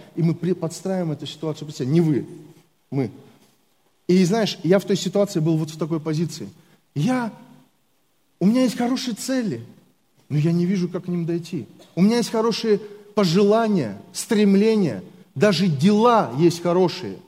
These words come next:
Правильные дела, добрые дела. Но всё кувырком, всё как-то не так, всё как-то неправильно.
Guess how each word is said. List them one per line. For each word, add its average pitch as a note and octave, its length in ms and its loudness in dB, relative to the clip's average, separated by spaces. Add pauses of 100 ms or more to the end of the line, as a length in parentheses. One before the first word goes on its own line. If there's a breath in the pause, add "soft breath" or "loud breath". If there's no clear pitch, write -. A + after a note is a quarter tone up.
(1500)
Правильные F#3+ 640 4
дела, G#2+ 400 -8 (1000)
добрые E3+ 640 4
дела. A2+ 380 -4 (1600)
Но E3 120 2
всё F#3+ 280 0
кувырком, F#3 640 -2
всё - 280 -2
как-то F#3 400 -4
не F#3 160 2
так, E3+ 360 -6
всё - 160 -4
как-то F3 300 -4
неправильно. E3+ 640 -4